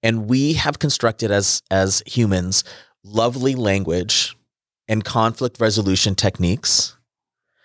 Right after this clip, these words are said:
that are about how can I convey my theory to you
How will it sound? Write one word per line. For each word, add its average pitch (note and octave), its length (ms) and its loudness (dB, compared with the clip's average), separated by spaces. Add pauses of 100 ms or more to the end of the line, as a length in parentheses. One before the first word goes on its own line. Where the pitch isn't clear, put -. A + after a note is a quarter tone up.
(260)
that A2 120 -2
are A2 100 2
about G2+ 300 0
how A2+ 240 0
can A#2+ 180 -6
I B2+ 60 0
convey G2+ 460 0
my F#2+ 420 2 (300)
theory F#2+ 320 0
to - 160 -2
you E2 340 0